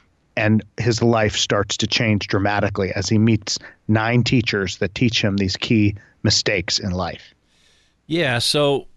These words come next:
Speaker 2: when I was reading it, and I kind of still comes into my head, well, why did Skip write a book about mistakes? Why didn't he write a book about success?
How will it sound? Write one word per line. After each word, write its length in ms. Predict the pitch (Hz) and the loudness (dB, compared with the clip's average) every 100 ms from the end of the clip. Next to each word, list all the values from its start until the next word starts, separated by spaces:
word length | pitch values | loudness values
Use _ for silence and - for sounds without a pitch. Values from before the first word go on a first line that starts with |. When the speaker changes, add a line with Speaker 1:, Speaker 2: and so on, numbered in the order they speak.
| - | -8
Speaker 2:
when 260 | 131 135 | -2 0
I 300 | 127 123 123 113 - | 0 0 -2 -4 -6
was 180 | 117 113 | -4 -2
reading 360 | 135 160 120 104 | -2 0 0 0
it, 220 | 110 - _ | -2 -6 _
and 560 | 104 98 107 107 104 98 | -16 -10 -8 -8 -10 -14
I 180 | 101 98 _ - - - _ - - _ _ _ | -18 -18 _ -20 -20 -20 _ -20 -20 _ _ _
kind 260 | - 147 123 | -4 -2 0
of 80 | 98 | -2
still 240 | - 139 | 0 -2
comes 280 | - 113 104 | 0 -2 -2
into 120 | 101 | -2
my 140 | 104 110 | 0 0
head, 160 | 208 | -2
well, 280 | 127 131 127 _ _ _ _ _ | 0 -2 -4 _ _ _ _ _
why 140 | 247 359 | -4 -2
did 100 | - | -2
Skip 300 | - - 131 | -2 -2 0
write 200 | 135 110 | 0 0
a 40 | |
book 280 | 87 147 - | 0 -2 0
about 360 | 101 113 123 | 0 2 2
mistakes? 640 | 95 - - 120 117 - - | -2 -4 -4 -2 -4 -6 -12
Why 180 | 101 151 | -6 -4
didn't 160 | 247 | -2
he 120 | 196 | -2
write 280 | 127 117 127 | 0 0 2
a 60 | 113 | -2
book 360 | 92 120 127 98 | -2 -2 -2 -2
about 340 | 95 101 - _ | 0 0 -2 _
success? 760 | - - 98 - - 214 123 | -12 -10 -6 -4 -2 0 0